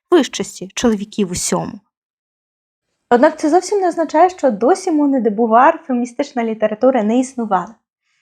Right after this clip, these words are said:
Просто вона не була так чітко сформульована і подана, як це зробила Сімона де Бувуар. Скільки разів я ще вимовлю ім'я Сімона де Бувуар?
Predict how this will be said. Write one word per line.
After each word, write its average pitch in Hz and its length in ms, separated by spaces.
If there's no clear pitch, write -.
Просто 370 260
вона 415 140
не 392 80
була 381 200
так 330 180
чітко 349 320
сформульована 254 760
і - 140
подана, 247 480
як 190 140
це 202 100
зробила 196 380
Сімона 190 380
де 180 100
Бувуар. 226 600
Скільки 349 300
разів 349 280
я 269 100
ще 269 180
вимовлю 220 600
ім'я 214 340
Сімона 220 460
де 202 120
Бувуар? 196 640